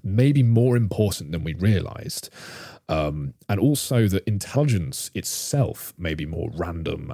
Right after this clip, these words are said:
and maybe more weird, given the lack of convergent evolution examples, anything like a human brain. And yes, there are brains, yes, there is intelligence, but the scale at which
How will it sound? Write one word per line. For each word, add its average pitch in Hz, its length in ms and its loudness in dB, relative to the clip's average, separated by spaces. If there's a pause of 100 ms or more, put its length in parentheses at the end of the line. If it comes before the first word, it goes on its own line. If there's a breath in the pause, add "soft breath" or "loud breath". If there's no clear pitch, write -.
and 78 260 -10
maybe 82 500 -4 (200)
more 104 340 2
weird, 87 580 2 (520 loud breath)
given 139 440 6
the 101 100 4
lack 98 500 0
of 80 340 -6
convergent 87 540 -4
evolution 80 360 -6
examples, 71 520 -10
anything 82 520 -4
like 85 240 -6
a - 40 -10
human - 360 -12
brain. - 340 -12
And 98 100 -6
yes, 117 240 0
there 92 160 -4
are 87 80 0
brains, 71 360 -6
yes, 87 220 -8
there 80 120 -8
is 78 100 -8
intelligence, 117 480 0
but - 300 -6
the 95 220 0
scale 143 500 2
at 113 100 0
which 110 340 0